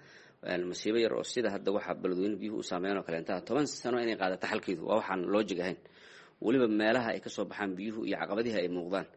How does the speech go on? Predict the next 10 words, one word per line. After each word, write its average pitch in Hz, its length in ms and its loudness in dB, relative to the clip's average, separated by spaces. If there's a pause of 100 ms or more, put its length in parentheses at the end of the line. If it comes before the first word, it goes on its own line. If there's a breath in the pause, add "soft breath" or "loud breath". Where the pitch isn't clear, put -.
(300 loud breath)
Sidaa 117 260 0
daraaddeed, 104 540 2
arrintaasi 107 500 -4
aad 120 300 0
ayay 98 180 0
noo 104 140 -2
saameynaysaa 101 880 -2
annaga 95 240 -2
bulsho 87 340 -6
ahaan. 95 400 -2